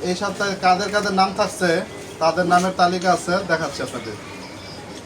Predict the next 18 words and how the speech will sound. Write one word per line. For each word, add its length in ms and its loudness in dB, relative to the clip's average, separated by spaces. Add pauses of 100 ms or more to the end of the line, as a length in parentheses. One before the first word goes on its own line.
(600)
সুহেল 480 4 (180)
এক 180 0
নাম্বার, 380 6 (1120)
দুই 140 0
নাম্বার 300 0
হচ্ছে 240 -6
চয়ন, 440 4 (680)
তিন 160 -6
নাম্বার 480 4 (520)
মহিলুদ্দিন 560 -2
মিস্ত্রি, 720 -2 (800)
চার 140 0
নাম্বার 360 0 (100)
সাদেক, 440 2 (320)
পাঁচ 160 2 (100)
নাম্বার 440 4 (680)
ইমরানের 400 0
বন্ধু, 640 0